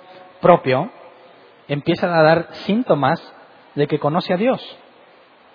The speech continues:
Entonces, cuando yo me decía, bueno,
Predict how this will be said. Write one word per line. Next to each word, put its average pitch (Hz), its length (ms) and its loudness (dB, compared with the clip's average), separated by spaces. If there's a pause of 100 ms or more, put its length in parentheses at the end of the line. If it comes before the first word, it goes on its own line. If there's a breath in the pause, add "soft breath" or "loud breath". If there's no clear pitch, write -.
(540)
Entonces, 160 460 -2 (3500)
cuando 170 220 2
yo 180 120 0
me 208 100 -2
decía, 175 340 2
bueno, 156 340 2